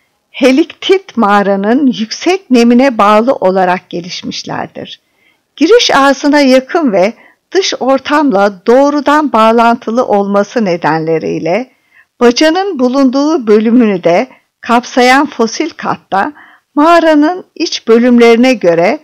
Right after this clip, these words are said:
daha farklı meteorolojik koşullar tespit edilmiştir.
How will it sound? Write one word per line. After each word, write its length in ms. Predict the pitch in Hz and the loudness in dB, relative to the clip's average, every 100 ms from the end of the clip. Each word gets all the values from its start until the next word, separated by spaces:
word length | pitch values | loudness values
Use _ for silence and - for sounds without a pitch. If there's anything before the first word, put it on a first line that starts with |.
| _ _ _ _ | _ _ _ _
daha 240 | 294 294 415 | -4 0 -2
farklı 600 | - 220 233 - 190 294 - _ _ | 2 0 0 -2 -4 -4 -8 _ _
meteorolojik 1120 | 240 254 262 294 277 269 269 269 269 - 320 _ | 0 0 2 2 4 4 2 2 0 -4 -8 _
koşullar 640 | - 214 - 208 214 214 | -2 -2 0 -2 0 -2
tespit 640 | 202 226 190 - 170 - | -2 -6 -8 -10 -14 -12
edilmiştir. 840 | - - - - - - - - | -12 -12 -12 -10 -12 -12 -12 -12